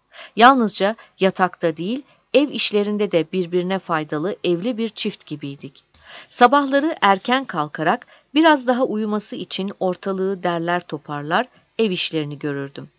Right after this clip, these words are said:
O sırada gazetecilikten çok edebiyatın bir uzantısı gibi gördüğüm gazetedeki işime de alışmıştım.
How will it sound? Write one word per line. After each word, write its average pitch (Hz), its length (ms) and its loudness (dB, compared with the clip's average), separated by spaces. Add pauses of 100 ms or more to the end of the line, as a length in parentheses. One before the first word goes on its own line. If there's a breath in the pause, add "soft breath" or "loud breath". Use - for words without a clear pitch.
(640 loud breath)
O 339 140 4
sırada 226 480 0 (240 loud breath)
gazetecilikten 247 880 0
çok 262 280 -2 (140)
edebiyatın 196 600 -4
bir 208 180 -4
uzantısı 185 560 -4
gibi 160 260 -8
gördüğüm 160 540 -2
gazetedeki 185 640 -4
işime 156 420 -6
de 175 100 -4
alışmıştım. 156 720 -8